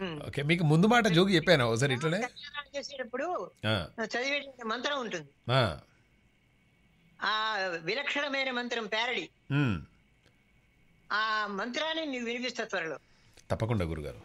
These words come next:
Speaker 2: so nice. నాకు ఆ మంత్రం ఏంటో ఒక్కసారి వినిపించండి, డెఫినెట్గా మన వాళ్ళకు కూడా వినిపించండి. ఆ, అందరూ, ఆ, మన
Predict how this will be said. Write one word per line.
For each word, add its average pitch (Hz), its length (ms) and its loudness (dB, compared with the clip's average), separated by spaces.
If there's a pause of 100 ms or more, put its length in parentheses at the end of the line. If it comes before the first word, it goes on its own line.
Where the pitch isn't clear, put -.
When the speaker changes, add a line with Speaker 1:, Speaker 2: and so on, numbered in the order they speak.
(200)
Speaker 2:
so 127 160 0
nice. - 260 -6
నాకు 82 640 -6
ఆ 82 80 -6
మంత్రం 98 360 -4
ఏంటో 98 160 -4
ఒక్కసారి 95 360 -4
వినిపించండి, 92 540 -6
డెఫినెట్గా 95 380 -6
మన 92 140 -2
వాళ్ళకు 139 240 4
కూడా 151 140 6
వినిపించండి. 131 580 0 (760)
ఆ, 92 240 0
అందరూ, 98 300 -2
ఆ, 71 480 -6
మన 78 320 -8